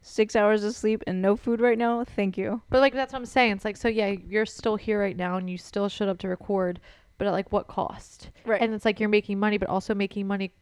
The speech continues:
Speaker 2: co-, it co-, like, nothing's free. Like, making money and being that busy cost, is costing you your peace of mind. It's costing you the mental stability. It's
Speaker 1: Yeah.
Speaker 2: costing you time to fucking eat. And it's just like,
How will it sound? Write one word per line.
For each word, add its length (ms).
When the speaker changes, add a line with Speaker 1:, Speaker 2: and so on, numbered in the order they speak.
Speaker 2:
co-, 180
it 260
co-, 360
like, 240
nothing's 420
free. 240
Like, 280
making 360
money 200
and 100
being 200
that 180
busy 340
cost, 400
is 140
costing 400
you 100
your 100
peace 280
of 80
mind. 240
It's 100
costing 480
you 320
the 80
mental 280
stability. 480
It's 120
Speaker 1:
Yeah. 60
Speaker 2:
costing 300
you 120
time 300
to 80
fucking 400
eat. 260
And 100
it's 100
just 160
like, 220